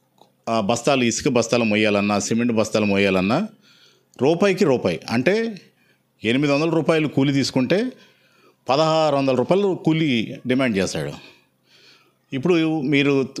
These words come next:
కొండ మీద మీరు షూట్ చేసి ఉంటారు. మీరు రిటర్నింగ్ వాల్ ఒక దగ్గర వీరయ్య వీధి అని చెప్పేసి ఒకటి ఉంది, ఆ సచివాలయం పక్క నుంచి ఆ పైన రిటర్నింగ్ వాల్ నీడ్ అది.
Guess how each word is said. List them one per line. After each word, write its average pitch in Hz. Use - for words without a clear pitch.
కొండ 139
మీద 170
మీరు 151
షూట్ 151
చేసి 135
ఉంటారు. 101
మీరు 104
రిటర్నింగ్ 190
వాల్ 170
ఒక 156
దగ్గర 127
వీరయ్య 151
వీధి 139
అని 135
చెప్పేసి 127
ఒకటి 98
ఉంది, 98
ఆ 101
సచివాలయం 131
పక్క 110
నుంచి 120
ఆ 113
పైన 151
రిటర్నింగ్ 139
వాల్ 131
నీడ్ 165
అది. 120